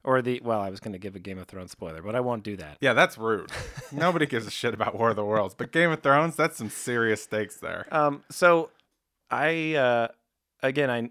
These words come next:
Speaker 1: I knew going into playing this game that it was gonna be interesting to hear your feedback because you don't like these styles of games anymore. You're tired of these games.
Speaker 2: Incorrect.
Speaker 1: However
Speaker 2: I enjoy these kind of games, but I'm tired of them.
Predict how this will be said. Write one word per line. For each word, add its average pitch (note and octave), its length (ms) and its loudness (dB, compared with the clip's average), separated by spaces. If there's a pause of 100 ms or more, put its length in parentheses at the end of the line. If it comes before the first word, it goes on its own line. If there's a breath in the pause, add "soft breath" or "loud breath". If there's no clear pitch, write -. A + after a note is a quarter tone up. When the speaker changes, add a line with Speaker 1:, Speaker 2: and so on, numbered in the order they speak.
(120)
Speaker 1:
I B2 40 -2
knew C#3 160 -2
going B2 240 2
into A#2+ 180 -4
playing B2 240 -4
this G#2 140 -8
game F#2 280 -8
that F2+ 200 -10 (580)
it B2 140 -14
was G#2 100 -12
gonna A2 200 -6
be F#2+ 360 -8
interesting G#2 440 -10
to G2 60 -18
hear G#2+ 220 -10
your F2+ 200 -8
feedback B2 360 -6
because G#2+ 260 -10
you A2+ 180 -6
don't A#2 260 -2 (100)
like A2 260 -4 (360)
these G#2 260 -10
styles F2+ 520 -6 (260)
of G#2 200 -8
games G#2 280 -8
anymore. F2 260 -10
You're C#3 140 0
tired C3+ 320 4
of G2 80 -12
these G2+ 160 -10
games. - 460 -8 (120)
Speaker 2:
Incorrect. E3+ 540 0
Speaker 1:
However F3+ 420 10
Speaker 2:
I - 80 6
enjoy D3 480 4
these G2+ 280 -10
kind F#2 200 -8
of F2+ 80 -10
games, E2+ 400 -16
but B2 120 0
I'm C3 140 2
tired G2+ 460 -2
of - 200 -16
them. B1+ 200 -14